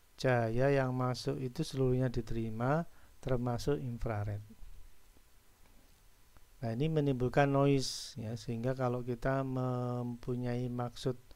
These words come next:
eh, menyensor untuk warna tertentu pada L D R itu akan mengalami kesulitan, ya. Namun, sedangkan fotodioda sebelah kiri, ya, itu lebih stabil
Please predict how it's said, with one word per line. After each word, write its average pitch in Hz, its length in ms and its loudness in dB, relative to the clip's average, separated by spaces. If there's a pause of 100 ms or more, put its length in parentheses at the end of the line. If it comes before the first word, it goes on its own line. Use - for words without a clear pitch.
(580)
eh, 117 240 -4
menyensor 123 960 0 (720)
untuk 127 320 0
warna 127 400 2
tertentu 135 640 2
pada - 1300 0
L 135 160 2
D 135 160 4
R 151 320 4
itu 180 80 2
akan 139 320 4
mengalami 135 960 -2 (160)
kesulitan, 110 720 -2 (160)
ya. 101 160 -8 (1040)
Namun, 170 480 4
sedangkan 147 480 4
fotodioda 131 1200 2
sebelah - 320 0
kiri, 117 560 -4
ya, 107 160 -6 (560)
itu 139 240 4
lebih 143 320 4
stabil 147 720 4